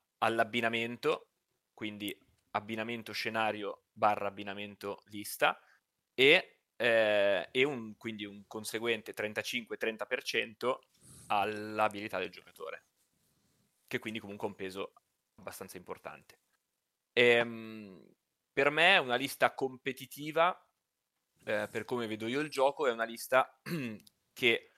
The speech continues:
elimina, eh, più velocemente possibile l'avversario dal campo e, eh, fa i punti traendo un grosso vantaggio da questa condizione. Quindi, eh, non necess-, quasi di, di rado, diciamo,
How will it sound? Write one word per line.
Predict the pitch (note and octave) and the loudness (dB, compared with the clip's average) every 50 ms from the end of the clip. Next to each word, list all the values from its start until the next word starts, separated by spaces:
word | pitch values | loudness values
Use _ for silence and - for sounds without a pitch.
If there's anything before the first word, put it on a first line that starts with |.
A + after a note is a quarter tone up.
| _ _ _ _ _ _ _ _ _ | _ _ _ _ _ _ _ _ _
elimina, | B2 A#2+ A#2+ C3+ B2+ A#2+ A#2 A2+ A2+ G#2+ G#2 - - _ _ _ _ _ _ _ _ _ | -2 -2 -2 -2 -4 -4 -4 -2 -2 -2 -2 -2 -4 _ _ _ _ _ _ _ _ _
eh, | G#2+ G#2 G2+ G2+ G2+ - _ _ _ _ _ _ _ _ _ _ _ _ | -2 -2 0 -2 -4 -6 _ _ _ _ _ _ _ _ _ _ _ _
più | C#3 C#3+ | -4 -2
velocemente | C3+ C3 B2+ - B2 A#2+ C3 B2+ A#2+ B2+ | 0 0 -2 -2 -2 -4 -4 -6 -8 -10
possibile | A#2 A#2 - - - B2+ B2 A2 A2 G#2+ G#2 | -10 -10 -8 -8 -6 -6 -6 -4 -4 -2 -2
l'avversario | G#2+ G#2+ G2+ A2 G#2+ - - C3 A#2+ A2 G#2+ G#2+ | -2 -2 -2 -4 -6 -2 2 4 4 4 4 2
dal | A2+ C3 D3 | -2 -2 0
campo | - - B2 A2 A2 A2+ G#2+ - - D3 - - - _ _ _ _ _ _ _ _ _ _ | 4 4 4 4 4 0 -6 -6 -4 -4 -4 -4 -8 _ _ _ _ _ _ _ _ _ _
e, | - B2+ A#2+ B2 C#3+ - - _ _ _ | 4 6 6 6 6 4 0 _ _ _
eh, | - A2+ A2 G#2+ G#2 G#2 | 0 2 2 2 2 0
fa | - - B2+ A#2+ | 4 4 6 6
i | B2+ B2 | 6 2
punti | - B2+ A#2 A2+ A2 A2 - - B2+ | -4 -8 -8 -8 -8 -10 -10 -12 -4
traendo | - A#2 A2 A2 A2+ A2 G#2+ G#2 G#2 | 0 2 2 2 2 -2 -8 -14 -16
un | G#2 | -6
grosso | G#2 A#2 A#2 - - A#2 | -2 -2 -2 -2 -2 0
vantaggio | A2 B2+ C#3 - - A2 G#2 G#2 G#2 G#2 G#2 A#2+ A#2+ | 0 0 0 2 2 2 2 2 -2 -6 -6 -4 -2
da | G#2+ G#2 G#2 | -2 -2 -2
questa | - - G#2 - - A2 - | -2 -4 -6 -6 -6 -6 -8
condizione. | A2 G2+ G2 G2+ - - - - F#2+ D#2 C#2+ D2 F2+ F2+ - _ _ - - _ _ | -8 -12 -18 -18 -16 -14 -12 -10 -8 -8 -10 -10 -12 -16 -18 _ _ -20 -20 _ _
Quindi, | - B2+ B2 A#2 G#2+ G2+ G2 F#2+ F#2+ - - _ _ _ _ _ _ _ _ _ | -8 -6 -6 -6 -6 -8 -10 -10 -10 -10 -10 _ _ _ _ _ _ _ _ _
eh, | - G#2+ G#2 G2+ G2 F#2+ F#2+ F#2+ F#2+ F#2 F2+ F2+ E2 F2 | -2 0 2 2 2 2 0 0 -2 -2 -4 -4 -6 -10
non | F2+ - A2 A2+ A#2+ A#2+ B2+ C3 C3+ | -12 -12 -10 -8 -6 -4 -4 -4 -4
necess-, | C3 B2+ - - - - - - - | -4 -6 -6 -6 -8 -8 -10 -10 -4
quasi | - - C3+ C#3 C#3 B2 B2 - | 4 6 8 8 8 6 0 -10
di, | - A2+ A2+ A#2+ B2 A2+ - - | -18 -16 -12 -10 -10 -10 -12 -10
di | - B2 B2+ | -2 4 8
rado, | B2+ C3+ C3 A#2+ A2 A2 G#2+ | 10 10 10 10 8 4 -2
diciamo, | G#2 G#2+ - C3 A2+ A2 G#2 G2+ G2 G2 - | -8 -2 2 4 4 4 2 0 -6 -12 -12